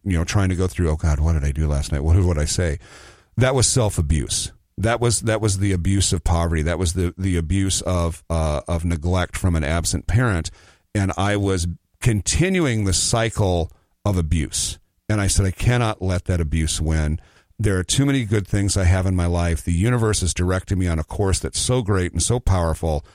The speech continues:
and it needs me to be present." And, uh, you know, all my coping mechanisms as adult were, were based, were based in alcohol.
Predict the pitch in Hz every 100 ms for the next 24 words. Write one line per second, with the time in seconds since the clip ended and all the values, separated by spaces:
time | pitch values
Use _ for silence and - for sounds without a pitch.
0 | _ _ _ 107 95 95 104 98 101 98
1 | 90 87 76 69 - - 80 76 - 78
2 | 71 57 - - _ _ - 98 90 87
3 | 90 101 101 95 82 117 127 120 147 -
4 | 135 120 - 127 113 120 123 117 98 117
5 | - - 98 92 95 87 92 113 - 104
6 | 101 95 90 95 95 104 87 143 - 95
7 | 64